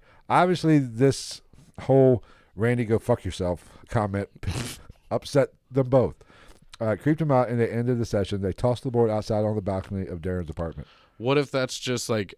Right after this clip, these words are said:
Speaker 2: some dead language version of, like, "Ha, ha, ha, ha"?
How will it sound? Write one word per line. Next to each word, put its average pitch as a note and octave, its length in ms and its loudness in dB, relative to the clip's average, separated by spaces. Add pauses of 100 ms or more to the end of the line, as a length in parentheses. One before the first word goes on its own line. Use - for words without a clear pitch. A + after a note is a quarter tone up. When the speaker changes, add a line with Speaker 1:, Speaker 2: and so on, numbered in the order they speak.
Speaker 2:
some A2 720 -8
dead A2 260 0
language G#2 540 -6
version G2+ 540 -6
of, F#2+ 120 -8
like, F#2 200 -6
"Ha, G2 240 -2
ha, F#2+ 200 -2
ha, F#2 180 -2
ha"? F2+ 180 -6